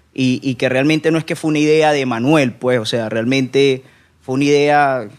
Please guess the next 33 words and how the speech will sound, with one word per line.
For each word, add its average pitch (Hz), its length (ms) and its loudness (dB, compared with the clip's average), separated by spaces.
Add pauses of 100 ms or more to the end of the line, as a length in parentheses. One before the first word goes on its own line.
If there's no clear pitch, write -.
mi 123 180 -6
líder 131 240 2
Abraham, 135 800 0
este, 110 680 0 (380)
y, 123 160 -6
y 123 140 -4
el 123 100 -2
liderazgo, 139 460 0
pues, 147 140 2
de 131 40 0
la 127 60 -2
iglesia, 123 440 -4 (460)
trabajando 131 520 0
juntos 147 440 0 (480)
y 135 120 -2
pensando 139 520 -2
en 160 100 0
qué 170 240 0
hacer 151 520 -2 (420)
para 127 240 -2
crear 143 400 2
esa, 147 380 -2
esa, 143 260 -2
esa, 156 380 -2 (340)
eh, 151 240 -2 (260)
darle 165 280 0
una 233 140 0
herramienta, 180 800 0
porque 143 180 -4
realmente 196 380 0
lo 208 120 2
que 165 100 -12
queremos, 156 540 0